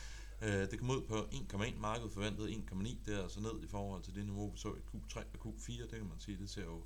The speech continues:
lidt negativt ud. Men det kom ned under detaljerne, så grunden til, at vi blev holdt nede heroppe igennem Q et tyve treogtyve, det var fordi, at lageret, det faldt. Så hvis du er lidt positiv, øh, anlagt, som jeg i hvert fald er blevet <laughs> født med, jamen, så kan man jo sige, at i takt med, at du har et meget højt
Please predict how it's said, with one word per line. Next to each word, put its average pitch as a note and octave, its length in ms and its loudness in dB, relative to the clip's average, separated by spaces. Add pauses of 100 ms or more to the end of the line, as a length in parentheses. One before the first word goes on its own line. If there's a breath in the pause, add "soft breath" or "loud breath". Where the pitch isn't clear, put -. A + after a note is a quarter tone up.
lidt F#2 180 -2
negativt F#2+ 420 -2
ud. A#2+ 120 0 (360 loud breath)
Men A2 400 4 (100)
det G#2+ 100 4
kom G#2 100 2
ned A#2 160 4
under G2+ 220 2
detaljerne, A#2 600 2
så G#2 180 0
grunden G2 320 -2
til, A2 100 -2
at G2 100 2
vi F#2+ 60 -2
blev F2+ 180 -4
holdt F2 220 -2
nede G#2+ 200 0
heroppe F#2+ 420 0
igennem F#2 360 -2
Q - 80 -4
et A2 300 0
tyve G#2+ 240 -2
treogtyve, B2 460 -4 (320 loud breath)
det G#2 80 2
var G2+ 80 4
fordi, F#2 240 -2
at D2 100 -2
lageret, E2+ 260 -2
det - 80 -6
faldt. - 300 -6 (400 loud breath)
Så F#2 120 -4
hvis G2 120 2
du A#2+ 60 4
er B2+ 120 6
lidt B2+ 200 4
positiv, A#2+ 520 0
øh, F#2 400 0
anlagt, G#2+ 380 0
som E2+ 260 -2 (140)
jeg G2 160 2 (240)
i F#2+ 100 0
hvert F2+ 180 0
fald F#2 140 -2
er D#2 40 -2
blevet F#2 220 0
<laughs> - 40 -2
født D3 200 -2
med, G#2+ 100 2 (460 loud breath)
jamen, F#2+ 160 0
så A2 100 2
kan G#2+ 100 2
man F#2 100 0
jo F2 100 0
sige, G2+ 240 4
at F2+ 80 2
i F#2 80 0
takt A2+ 240 0
med, G#2+ 80 2
at G#2 40 6
du G#2 60 12
har G2+ 120 8
et F#2 60 6
meget G#2 220 6
højt F#2+ 160 4